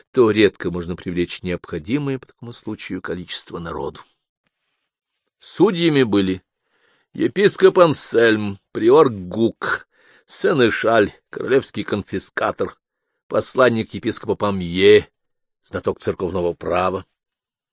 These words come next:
местный нотарий безупречной репутации и, конечно, Пьер Жульен Форре.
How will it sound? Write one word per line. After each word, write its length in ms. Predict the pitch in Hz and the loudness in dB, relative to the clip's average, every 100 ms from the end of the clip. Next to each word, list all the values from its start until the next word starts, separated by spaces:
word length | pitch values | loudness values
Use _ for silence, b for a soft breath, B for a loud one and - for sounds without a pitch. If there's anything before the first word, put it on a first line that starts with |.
| _ _ _ - | _ _ _ 2
местный 420 | 202 - 135 117 | 2 2 2 2
нотарий 480 | 113 104 120 107 107 | 2 4 4 4 4
безупречной 840 | 117 107 110 - 107 - - 87 | 0 0 0 2 2 2 -4 -4
репутации 800 | 87 101 98 92 - - 110 B B - | -4 -6 0 2 2 0 -4 B B 0
и, 200 | 156 127 | 4 6
конечно, 600 | - 101 107 98 95 90 _ - | 4 2 2 0 -4 -8 _ -12
Пьер 260 | 110 160 | 2 2
Жульен 500 | 98 92 90 98 120 | 2 0 -2 -2 -4
Форре. 540 | - 92 85 85 87 | -6 -6 -6 -4 -6